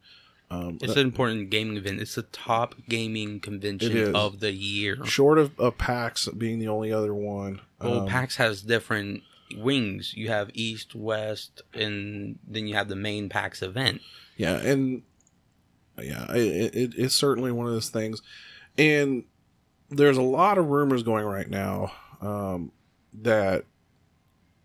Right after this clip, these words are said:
Speaker 1: and that's the thing. PlayStation even said, "No, we're, we're not only not gonna be at E three, we're not gonna hold an offsite." Um, but there is rumors abound that one of the reasons why,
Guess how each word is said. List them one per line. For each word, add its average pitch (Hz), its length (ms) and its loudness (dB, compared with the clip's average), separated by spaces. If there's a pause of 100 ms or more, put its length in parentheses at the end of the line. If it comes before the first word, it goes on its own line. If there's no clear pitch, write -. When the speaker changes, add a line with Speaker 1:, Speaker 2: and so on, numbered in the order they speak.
(340)
Speaker 1:
and 98 800 -2
that's 143 160 4
the 127 80 -2
thing. 117 180 0
PlayStation 131 520 2
even 120 320 -2
said, 101 280 2
"No, 110 440 0 (140)
we're, 107 240 -4
we're 104 200 -6
not 107 160 2
only 127 220 2
not 113 260 0
gonna 117 140 -2
be 117 80 0
at 110 80 -2
E 107 100 -4
three, 98 300 -4
we're 92 160 -6
not 98 180 -4
gonna 107 140 -2
hold 104 240 -4
an 104 80 -8
offsite." 95 640 -6 (540)
Um, 95 600 -4 (160)
but 101 80 -8
there 120 240 4
is 101 120 -2
rumors 123 600 2
abound 101 580 0 (500)
that 92 420 2 (280)
one 107 220 -2
of 110 60 -4
the 117 80 -4
reasons 117 360 -2
why, 101 540 0